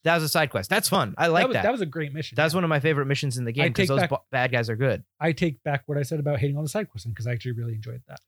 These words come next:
Speaker 1: There are a couple that are fun that are just, like, mini dungeons, or you go back and you re-explore a dungeon in a way you haven't done before.
Speaker 2: Mm.
Speaker 1: But most of them are fetch quests
Speaker 2: Yeah, I
Speaker 1: that
Speaker 2: didn't,
Speaker 1: suck. <laughs>
Speaker 2: I didn't wanna find the kids. I didn't wanna find the chocobos, even though I think the chocobos were actually marked on my map. I just didn't feel like doing
Speaker 1: They
Speaker 2: it.
Speaker 1: were. It just took a while, but it was fun. Actually, you fought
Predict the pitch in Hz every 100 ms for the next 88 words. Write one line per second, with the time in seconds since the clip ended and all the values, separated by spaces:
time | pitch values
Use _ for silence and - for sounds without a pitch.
0 | - 175 180 202 214 208 165 147 165 147
1 | 135 131 131 131 117 131 127 120 123 143
2 | 127 127 123 131 127 131 127 123 123 120
3 | 120 - 131 120 120 120 123 120 117 110
4 | 117 110 107 113 120 139 156 151 _ -
5 | 143 123 _ _ _ _ _ 147 151 151
6 | 151 151 123 110 120 - 107 92 - -
7 | 180 143 170 185 - - - - 180 190
8 | 208 170 151 156 147 156 - - 127 131
9 | 127 127 147 151 143 139 - 131 139 135
10 | - 131 113 117 127 123 127 131 123 147
11 | 131 123 143 123 120 120 117 107 120 120
12 | 120 - 117 117 110 110 104 107 120 123
13 | 110 127 110 110 107 104 110 131 117 110
14 | 110 123 123 107 110 101 123 131 120 123
15 | 160 160 170 151 196 170